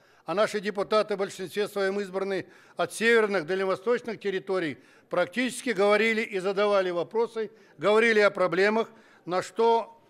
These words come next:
Алексей Олегович прямо заявил, я могу дословно сказать, на заседании комитета Алексей Олегович отметил,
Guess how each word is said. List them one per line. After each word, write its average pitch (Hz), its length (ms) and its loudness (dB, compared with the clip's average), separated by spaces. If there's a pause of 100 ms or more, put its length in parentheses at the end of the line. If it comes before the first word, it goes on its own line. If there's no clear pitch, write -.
(100)
Алексей 202 420 0
Олегович 226 540 2
прямо 220 420 2
заявил, 196 540 -2 (240)
я 180 180 0
могу 208 220 0
дословно 220 480 0
сказать, 202 440 -2 (420)
на 170 80 -4
заседании 208 560 2
комитета 208 560 0
Алексей 214 380 0
Олегович 226 420 0
отметил, 180 580 -4